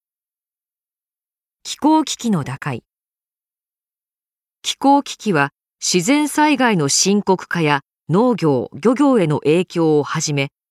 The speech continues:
日本社会の各分野にも重大な被害を及ぼしている。二十三年九月の国連気候野心サミットで、岸田首相は演説を準備したが、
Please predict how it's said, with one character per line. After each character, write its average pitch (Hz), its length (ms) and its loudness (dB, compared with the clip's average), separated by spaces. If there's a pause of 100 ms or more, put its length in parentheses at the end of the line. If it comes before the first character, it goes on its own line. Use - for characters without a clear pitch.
(280)
日 160 80 0
本 277 260 -2
社 285 200 0
会 220 240 0
の 143 140 -2
各 285 280 -2
分 208 240 0
野 185 80 0
に 147 140 -2
も 127 160 -2
重 196 260 0
大 277 220 2
な 269 100 0
被 277 180 -2
害 254 220 2
を 139 260 2
及 160 120 2
ぼ 170 120 -2
し - 120 -4
て - 100 -14
い 123 160 -8
る。 - 100 -14 (2000)
二 240 140 0
十 214 180 2
三 180 320 -2
年 180 180 0
九 220 140 -6
月 196 260 -4
の 135 180 -2 (240)
国 202 360 -2
連 156 140 -2 (420)
気 - 140 -12
候 285 240 2
野 262 120 2
心 269 280 0
サ 254 160 -2
ミ 233 120 0
ッ - 60 -14
ト 156 120 -2
で、 135 200 -2 (260)
岸 - 220 -4
田 208 100 0
首 208 60 -2
相 185 340 0
は 151 300 0
演 208 200 0
説 247 280 0
を 233 100 2
準 240 200 -2
備 190 180 0
し - 40 -6
た 170 140 -6
が、 131 160 -2